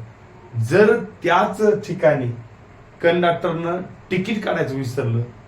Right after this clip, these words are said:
तर हेच अधिकारी कोणते, जे लाईन चेकिंगला टीआय, टीआय सारखे जे काही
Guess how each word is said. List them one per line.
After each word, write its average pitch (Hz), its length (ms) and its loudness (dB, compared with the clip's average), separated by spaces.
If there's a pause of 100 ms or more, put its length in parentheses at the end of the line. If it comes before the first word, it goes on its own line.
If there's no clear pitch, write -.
(300)
तर 175 60 0
हेच 156 320 6
अधिकारी 139 440 0
कोणते, 180 580 -2
जे 139 180 0
लाईन 160 220 2
चेकिंगला 165 420 -2
टीआय, 151 500 0
टीआय 143 280 -2
सारखे 139 400 -6
जे 143 100 -6
काही 147 240 -4